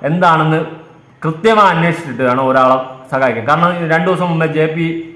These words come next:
ഏഹ്, അനു അഭിനവ് എന്നൊക്കെ പറഞ്ഞിട്ട് നമ്മളൊരു ഇഷ്യൂസൊക്കെ കണ്ടതാണ്. ഏഹ്,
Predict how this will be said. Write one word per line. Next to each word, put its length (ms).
ഏഹ്, 360
അനു 180
അഭിനവ് 400
എന്നൊക്കെ 260
പറഞ്ഞിട്ട് 280
നമ്മളൊരു 280
ഇഷ്യൂസൊക്കെ 420
കണ്ടതാണ്. 500
ഏഹ്, 120